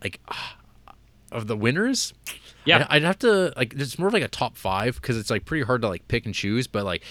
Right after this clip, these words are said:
Speaker 1: you've got, like, Unforgiven, Silence of the Lambs, No
Speaker 2: Mm-hmm.
Speaker 1: Country for Old Men. But, I mean, those, those are all very recent movies, too. So, I mean, I'm gonna be biased 'cause, like, w-
Speaker 2: Mm-hmm.
Speaker 1: two of the best movies came out year back to back, s-,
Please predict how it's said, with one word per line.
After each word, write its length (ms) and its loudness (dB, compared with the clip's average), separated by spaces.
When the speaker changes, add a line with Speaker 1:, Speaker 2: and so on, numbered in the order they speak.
Speaker 1:
you've 100 -4
got, 220 2
like, 200 -4
Unforgiven, 720 0
Silence 480 -2
of 40 -6
the 60 -4
Lambs, 720 -2
No 140 0
Speaker 2:
Mm-hmm. 80 -8
Speaker 1:
Country 240 0
for 160 0
Old 120 4
Men. 280 0
But, 80 2
I 60 4
mean, 200 2
those, 220 -2
those 160 2
are 80 2
all 80 4
very 160 2
recent 400 -4
movies, 340 -2
too. 360 -2
So, 140 -4
I 40 0
mean, 140 -2
I'm 140 -4
gonna 100 -6
be 120 -4
biased 460 -6
'cause, 140 -8
like, 200 -6
w- 160 -6
Speaker 2:
Mm-hmm. 180 -4
Speaker 1:
two 160 -4
of 40 -2
the 60 -6
best 240 0
movies 160 -2
came 160 -6
out 120 -8
year 200 -2
back 320 -4
to 80 -6
back, 280 -2
s-, 140 -10